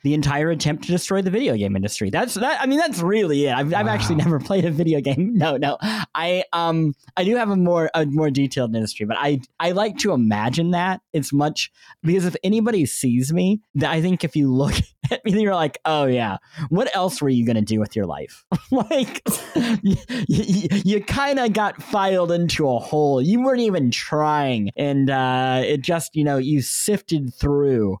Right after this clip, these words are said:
Speaker 1: Yeah, what is my journey? I mean
Speaker 2: Maybe the better question to start with is you obviously work in, you work in games journalism.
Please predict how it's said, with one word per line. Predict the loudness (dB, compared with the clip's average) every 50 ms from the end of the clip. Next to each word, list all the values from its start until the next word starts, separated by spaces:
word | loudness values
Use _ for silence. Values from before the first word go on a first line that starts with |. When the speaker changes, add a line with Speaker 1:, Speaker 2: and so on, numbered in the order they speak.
| -10 _ _ _ _
Speaker 1:
Yeah, | -2 -2 0 0 -2 -4 -6 -6 -4
what | -2 0 0 0 0
is | -2 -2 -2
my | -2 0 0
journey? | -2 -2 -2 -2 0 0 0 -2 -4 -6 -10 -12 _ -6
I | -4 -2
mean | 0 2 2 2 4 4
Speaker 2:
Maybe | 4 2 2 2 2
the | 2
better | 0 0 0 0 0 0 -2
question | -2 -2 -2 -2 0 0 0
to | 0
start | 0 -2 -2 0 0
with | 0 0 0 0 -4 -6 _ -20 -20 -20 -20 -20 _ _ -4
is | -2 0 2 2 0 0 -2 -4 -8 _ _ _ _
you | -2 0 2 2
obviously | 2 2 0 0 0 0 2
work | 2 2 0 0 0
in, | -2 0
you | 2 2
work | 2 2 2 0 0
in | 0
games | 2 2 0 0 0
journalism. | 0 -2 0 0 0 0 0 0 -2